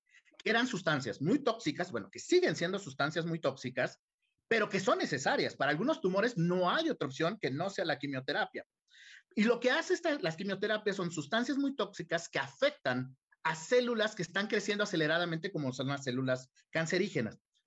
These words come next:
También va a afectar, como daños colaterales, va a afectar a otras células y por eso vemos que puede haber anemia después de una quimioterapia, que puede haber alteraciones de las mucosas, que puede haber inflamación, la caída del cabello,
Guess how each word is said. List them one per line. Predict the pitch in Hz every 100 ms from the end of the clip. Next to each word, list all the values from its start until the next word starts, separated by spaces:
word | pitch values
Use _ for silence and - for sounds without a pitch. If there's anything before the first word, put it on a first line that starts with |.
| -
También | 208 233 269 311
va |
a |
afectar, | 302 247 240 185 185 - -
como | 151 147
daños | 175 202 214
colaterales, | 226 196 190 220 214 139 190 -
va |
a | 190
afectar | 226 - 196
a |
otras | 202 180 202
células | 240 135 131 - _ - -
y | 202
por | 214
eso | 214 233
vemos | 214 208 196 190 196
que | -
puede | 135 160
haber | 165 170
anemia | 151 165 247 160
después | 135 143 139
de |
una | 143 135
quimioterapia, | 143 143 147 165 180 180 151 147
que | 143
puede | 151 156
haber | 143 151 156 - -
alteraciones | - 139 143 143 170 170 165
de | 147
las | 131
mucosas, | 135 135 175 185 185 190 151 147 156 - -
que | 131
puede | 190
haber | 180 185
inflamación, | 180 143 135 135 185 185 190 190
la | 147
caída | 143 143 254 311
del | 160 131
cabello, | 131 120 139 151 139 180 -